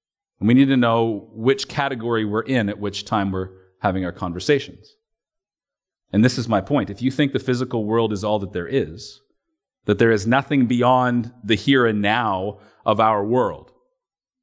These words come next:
You think that you live and then you die and that's the end. If, if you think that, you are going to live a very different kind of life with a very different kind of principled and valued way of being.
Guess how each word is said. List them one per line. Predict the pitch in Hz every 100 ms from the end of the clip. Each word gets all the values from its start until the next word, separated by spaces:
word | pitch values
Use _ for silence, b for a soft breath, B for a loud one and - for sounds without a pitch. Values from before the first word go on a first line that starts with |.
| _ _ _ _ _ _ _ _ _ _ _ _ _ _
You | - 131
think | 147 139
that | 120
you | 117 117
live | 147 165 165 160 - _ _ _ _
and | - 120
then | 135
you | 135 127
die | 139 156 165
and | 151
that's | 143 139 -
the | 139
end. | 135 123 76 -
If, | 101
if | 113 -
you | 135
think | 127 180 190 -
that, | 85 85 139 - - B B
you | 127 165
are | 165
going | 151 160 170
to | 170 156 139 B
live | 120 139 185 190 160 B
a | 143 143
very | 165 170 147
different | 117 208 214 196 196
kind | - - 180 180 170
of | 139
life | 139 156 151
with | 147 147
a | 147
very | 160 156
different | 170 170 151
kind | 165 156
of | 139 - - -
principled | - 196 175 156 170 160 160 160 151
and | 139 127
valued | 151 156 165 156 156 139
way | 147 151
of | 127 113
being. | 170 185 110 95 110 160